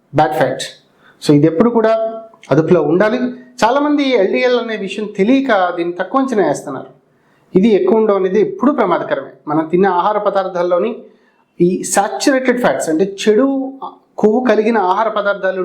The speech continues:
నూనెలు, ఉదాహరణకి పామ్ ఆయిల్ కానీ, కోకోనట్ ఆయిల్ కానీ, డాల్డా లాంటివి తిన్నప్పుడు ఈ ఎల్డిఎల్ అనేది అధిక మోతాదులో తయారై శరీరానికి మనకి చెడు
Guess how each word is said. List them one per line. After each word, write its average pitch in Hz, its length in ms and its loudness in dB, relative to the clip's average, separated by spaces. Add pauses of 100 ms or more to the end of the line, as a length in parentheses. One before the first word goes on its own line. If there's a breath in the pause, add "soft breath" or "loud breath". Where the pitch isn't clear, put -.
నూనెలు, 208 320 0 (460 loud breath)
ఉదాహరణకి 208 340 2 (120)
పామ్ 185 240 2
ఆయిల్ 196 260 -2
కానీ, 156 420 -4 (420)
కోకోనట్ 196 440 2
ఆయిల్ 170 240 0
కానీ, 151 240 -2 (400)
డాల్డా 208 420 2
లాంటివి 196 320 -2
తిన్నప్పుడు 156 420 -2 (720 loud breath)
ఈ - 20 6 (180)
ఎల్డిఎల్ 214 360 2
అనేది 185 280 0
అధిక 185 180 -6 (100)
మోతాదులో 175 420 -2
తయారై 170 380 0 (400)
శరీరానికి 165 560 0
మనకి 160 220 -4 (120)
చెడు 240 140 0